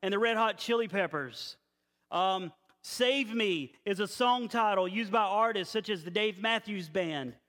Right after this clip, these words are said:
Queen, Fleetwood Mac, American Hi-Fi, Aretha Franklin, k.d. lang, and the infamous Kelly Osbourne. Whatever happened to her? Many religions also have their own concept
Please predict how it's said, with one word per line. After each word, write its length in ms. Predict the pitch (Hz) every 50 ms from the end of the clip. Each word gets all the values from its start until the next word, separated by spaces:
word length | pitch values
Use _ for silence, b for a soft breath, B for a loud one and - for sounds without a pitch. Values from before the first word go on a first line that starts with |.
| _ _
Queen, 600 | - 214 247 262 262 254 233 196 165 143 131 120 - _ _ _ _ _
Fleetwood 480 | - 247 262 277 247 240 247 240 208
Mac, 400 | 214 220 220 214 190 160 143 - - - _ _ _ _ _ _ -
American 560 | 180 202 226 240 247 247 240 240 240 233 214
Hi-Fi, 720 | 185 202 226 226 220 220 - - 202 185 170 156 147 151 147
Aretha 440 | 170 196 240 262 226 - 254 214
Franklin, 580 | - - 233 220 214 202 - - 180 160 147 135
k.d. 320 | - 185 226 233 233 226
lang, 400 | 214 214 214 208 208 190 175 160 170
and 220 | 156 151 147 139 - _ _ _ _ _ _ _ _ -
the 300 | 160 160 151 151 151 -
infamous 600 | 180 180 175 180 180 175 170 170 151 - - - _
Kelly 280 | - 165 156 160 156 160
Osbourne. 680 | 156 156 160 151 143 139 139 139 131 127 120 113 113 113 _
Whatever 260 | - - 151 156 151
happened 220 | 147 151 - 139
to 60 | 143 139
her? 240 | 160 - - 120 - _ _ _ _ _ _ _ _ _ _ _ _ _ _ _ _ _ _ _ _ _ _ _ _ _ _ _ _ _ _ _ -
Many 180 | 190 220 233
religions 1040 | 233 226 226 226 226 240 247 196 190 226 214 190 165 151 135 123 - - - - - _ _ _ _ _ _ _ _ _ _ _ _ _ _ _ _ _
also 380 | 170 180 214 202 - 233 220 196
have 220 | 202 214 214 185
their 160 | 214 202 196
own 200 | 190 202 202 202
concept 800 | - - 214 208 214 208 - - - 226 202 185 160 - - -